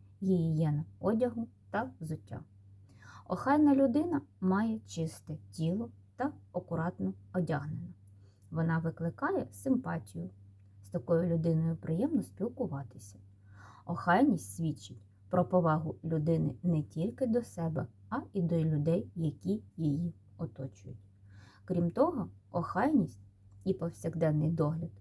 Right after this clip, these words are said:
за чистотою тіла сприяють зміцненню здоров'я та імунітету. Щоб бути чистим і охайним, потрібно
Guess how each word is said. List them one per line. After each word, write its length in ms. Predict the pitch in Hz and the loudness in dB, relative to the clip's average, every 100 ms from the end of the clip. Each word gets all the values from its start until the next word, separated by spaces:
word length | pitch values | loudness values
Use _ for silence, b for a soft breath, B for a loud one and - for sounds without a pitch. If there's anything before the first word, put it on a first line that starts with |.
| - | -8
за 200 | 165 156 - - | -4 -4 -6 -16
чистотою 600 | 165 - 165 - 165 156 | -18 -10 -10 -4 -4 -4
тіла 380 | - - 311 185 - - | -6 -4 -2 -2 -8 -20
сприяють 680 | - - - 156 180 262 220 - - - | -16 -8 -2 0 2 0 -2 -8 -20 -10
зміцненню 640 | 156 170 160 - 151 147 139 | 0 4 4 2 -2 -2 -2
здоров'я 600 | 160 151 156 214 254 254 - - | -6 -2 0 0 0 -4 -8 -16
та 160 | 240 269 - | -10 -10 -6
імунітету. 680 | 180 160 151 151 - - - - - - - - b b b b | -2 2 2 -2 -8 -14 -18 -20 -20 -20 -20 -20 b b b b
Щоб 280 | - - 180 | -18 0 0
бути 340 | 175 254 160 156 | 2 -2 -2 -6
чистим 640 | - 165 196 - 143 151 - | -4 -2 -2 -4 -8 -8 -8
і 140 | 165 | -4
охайним, 580 | 156 156 277 339 240 160 - _ - b b b | -2 -2 -4 -2 -2 -4 -10 _ -20 b b b
потрібно 580 | - 151 139 190 294 226 | -8 -6 0 2 4 2